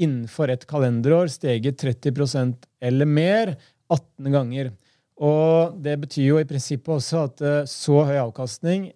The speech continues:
kommer, eller historisk da, har kommet i rundt ett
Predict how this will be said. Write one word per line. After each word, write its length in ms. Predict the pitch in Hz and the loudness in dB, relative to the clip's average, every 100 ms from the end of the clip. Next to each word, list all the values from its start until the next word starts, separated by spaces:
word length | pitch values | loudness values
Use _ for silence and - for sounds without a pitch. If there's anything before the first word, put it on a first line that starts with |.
| _ | _
kommer, 500 | - 123 120 147 165 127 _ _ - | -4 0 2 2 0 -4 _ _ -4
eller 120 | 123 | 0
historisk 500 | 123 - 120 151 - | 0 0 0 0 -2
da, 120 | 175 | -6
har 160 | 120 131 | -6 -6
kommet 460 | 135 110 127 127 | -4 -2 -2 -4
i 480 | - 120 123 127 127 - 127 | -4 -2 0 0 -6 -8 -2
rundt 220 | 127 120 - 127 | -2 -2 -8 -8
ett 280 | 120 _ | -8 _